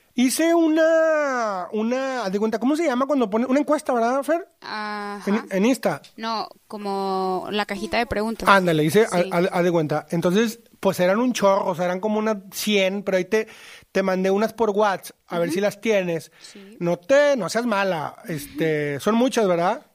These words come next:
Speaker 2: Sí, son un buen.
Speaker 1: A ver, escógeme unas, pues, unas cinco o seis, vam-, vamos viendo así como salgan, ¿verdad?
Speaker 2: Ok.
Speaker 1: Échale. Y,
Speaker 2: Ok.
Speaker 1: oye, ¿y quién, y quién nos la mandó, por favor, para mandarle saludos? Porque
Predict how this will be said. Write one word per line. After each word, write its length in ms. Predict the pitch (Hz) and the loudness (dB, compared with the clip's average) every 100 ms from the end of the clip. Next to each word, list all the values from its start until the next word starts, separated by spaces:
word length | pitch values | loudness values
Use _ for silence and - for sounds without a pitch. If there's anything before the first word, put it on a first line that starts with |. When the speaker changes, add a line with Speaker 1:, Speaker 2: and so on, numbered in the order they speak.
| _ | _
Speaker 2:
Sí, 200 | - 226 | -20 -18
son 180 | 262 285 | -14 -10
un 160 | 285 | -8
buen. 300 | 233 214 208 - | -8 -10 -12 -4
Speaker 1:
A 120 | 175 | 0
ver, 140 | 175 | 2
escógeme 500 | 170 - 180 220 226 | 0 -2 0 2 4
unas, 560 | 220 226 233 220 - - | 4 4 2 0 -8 -10
pues, 160 | 277 - | -12 -6
unas 220 | 311 320 - | -2 -2 0
cinco 260 | 262 254 | 0 0
o 20 | |
seis, 200 | 247 233 | 2 2
vam-, 220 | 226 233 226 | 4 2 0
vamos 320 | 233 240 269 | 0 2 0
viendo 1040 | 240 247 247 254 247 226 190 170 156 156 - _ _ _ | 0 -2 0 0 2 0 0 0 -2 -4 -8 _ _ _
así 200 | 185 208 | -8 -2
como 200 | 285 285 | 2 2
salgan, 480 | 262 349 403 285 - | 2 0 -2 -4 -8
¿verdad? 220 | 185 180 | -6 -4
Speaker 2:
Ok. 360 | 208 196 220 175 | -4 -8 -14 -10
Speaker 1:
Échale. 380 | 175 233 147 - _ | -4 -2 -4 -10 _
Y, 100 | 233 | 0
Speaker 2:
Ok. 60 | 208 | 2
Speaker 1:
oye, 200 | 254 254 | 2 2
¿y 140 | 220 202 | -2 -4
quién, 200 | 226 233 | -2 -2
y 100 | 233 | -4
quién 160 | - 233 | -2 0
nos 100 | 277 | 0
la 60 | |
mandó, 320 | 240 202 202 196 | 0 0 0 -2
por 140 | 185 | -4
favor, 240 | 175 196 | 0 0
para 100 | 202 | 0
mandarle 260 | 185 185 240 | -4 -4 -2
saludos? 280 | 240 233 254 | -2 0 -2
Porque 340 | 226 196 202 | -4 -2 -4